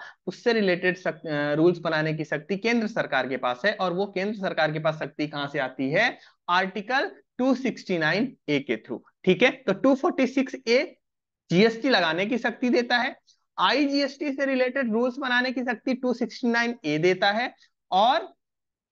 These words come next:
टू सेवेंटी नाइन ए शक्ति देता है जीएसटी काउंसिल की, ठीक है ना। तो बहुत सारे ए, ए हो गए, दो सौ छियालीस है,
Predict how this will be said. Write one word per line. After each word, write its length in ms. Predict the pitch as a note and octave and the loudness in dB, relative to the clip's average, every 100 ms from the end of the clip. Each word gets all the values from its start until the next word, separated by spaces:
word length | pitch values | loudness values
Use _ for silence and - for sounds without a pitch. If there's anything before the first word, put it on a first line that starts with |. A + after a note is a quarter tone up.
| _ - | _ 0
टू 340 | B3 C4+ D4+ | 4 4 2
सेवेंटी 840 | D4 B3 A3 A3 G#3+ A3 A3 C4+ | 0 0 2 2 0 -2 -2 -2
नाइन 480 | C4 G#3 G#3 A3 A3 F#3+ | 0 0 -2 -4 -6 -4
ए 220 | G#3 B3+ | -2 -2
शक्ति 440 | A3+ F#3+ - G3 | -6 -8 -6 -2
देता 340 | F3+ E3 D#3+ D3+ | 0 0 0 0
है 360 | F3 A#3+ C#4+ _ _ - | 2 0 -2 _ _ -12
जीएसटी 920 | C3+ D#3+ E3+ E3 - B3 F#4+ - - _ | -4 0 0 0 0 2 2 -2 -16 _
काउंसिल 480 | D3 C3 A#2+ B2 A2 | -4 -2 -2 -4 -6
की, 340 | G#2+ G2 - _ _ _ | -6 -10 -12 _ _ _
ठीक 180 | C#3+ C#3+ | 2 4
है 80 | A3+ | 4
ना। 260 | A#3 - - | 2 0 -8
तो 60 | D3 | -2
बहुत 300 | C#3+ F#3+ G#3 | 4 4 6
सारे 200 | G#3 G3 | 4 4
ए, 260 | G3 F3 F3+ | 4 4 4
ए 180 | E3 | 2
हो 200 | D#3+ D3+ | 0 0
गए, 180 | D3+ G3+ | 0 -2
दो 160 | A3 D#3 | -2 -4
सौ 140 | D#3 | -6
छियालीस 560 | - C#3 C3 C#3 F#3 F3+ | -6 -2 0 2 0 2
है, 220 | C4+ C4+ | 0 0